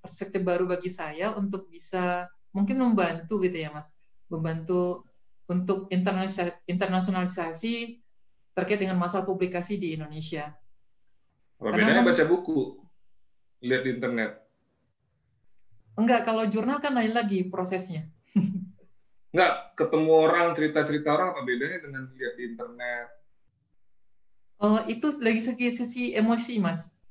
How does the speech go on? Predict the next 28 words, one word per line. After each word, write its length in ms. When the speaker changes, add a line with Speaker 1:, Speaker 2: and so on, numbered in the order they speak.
Speaker 1:
Eh, 240
sisi 400
emosionalnya 640
itu, 160
jadi 160
kalau 240
kita 480
cuma 320
lihat 480
YouTube-nya, 880
kemudian 320
kita 320
bisa 240
langsung 320
face 220
to 160
face 180
kuliah 380
dengan 420
tokoh 400
itu, 500
itu 240
berbeda. 720
Dan 320
rasa, 680
apa 260
ya, 160
rasa 560